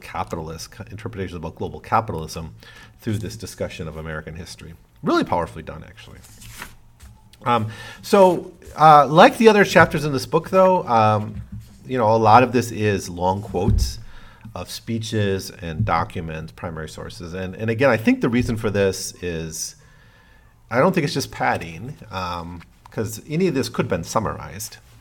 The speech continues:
He could have just said, uh, "Thaddeus Stevens," like, for instance, take this paragraph.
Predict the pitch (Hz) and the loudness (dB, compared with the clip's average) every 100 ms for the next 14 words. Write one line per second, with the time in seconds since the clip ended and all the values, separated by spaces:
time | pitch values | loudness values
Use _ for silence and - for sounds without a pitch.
0 | - - 90 80 90 - 85 80 80 76 | -12 -8 -8 -8 -6 -2 -2 -4 -10 -12
1 | - - 220 190 - 254 269 110 160 - | -2 0 2 0 -2 -2 0 -2 -2 -8
2 | - - - - - - _ - - - | -14 -20 -20 -20 -20 -20 _ -12 -6 -6
3 | - - _ - - _ _ _ _ - | -8 -20 _ -20 -20 _ _ _ _ 0
4 | 156 220 190 170 - 190 143 - - 87 | 4 4 4 2 2 2 2 -2 0 0
5 | 71 76 - | -2 -10 -16